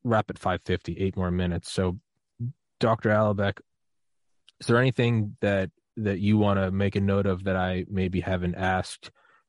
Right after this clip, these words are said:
Is there anything that we haven't considered about either the purpose and capability or ability for it to be engineered and or the intent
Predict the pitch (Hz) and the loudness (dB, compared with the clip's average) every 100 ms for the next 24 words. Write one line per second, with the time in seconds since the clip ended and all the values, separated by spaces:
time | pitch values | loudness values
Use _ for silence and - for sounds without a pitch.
0 | _ - 92 95 95 95 101 95 95 - | _ -4 0 2 2 2 0 2 0 -2
1 | 98 95 92 - 90 - 95 92 87 87 | -4 -4 -4 -6 -6 -2 0 0 -2 -4
2 | 92 92 90 87 - _ _ _ _ _ | -4 -2 -2 -4 -8 _ _ _ _ _
3 | 92 92 90 87 90 90 87 - - 98 | -2 0 0 0 -2 0 -2 -2 0 0
4 | 98 95 - - 101 87 - 95 90 90 | 2 0 -2 -6 -2 -2 -2 -4 -2 -2
5 | 92 95 92 92 95 98 - - 90 82 | 0 2 2 0 0 -2 -6 -4 -2 -2
6 | 82 87 - 104 95 92 101 82 98 92 | -4 -2 2 4 4 0 -4 -4 -2 0
7 | 92 92 95 95 98 95 - _ _ _ | 0 0 0 2 2 0 -2 _ _ _
8 | - 98 95 90 95 92 90 90 87 - | -4 0 0 0 0 2 2 2 0 -4
9 | _ _ _ _ - 90 87 - - 95 | _ _ _ _ -4 -2 -2 -4 -4 -4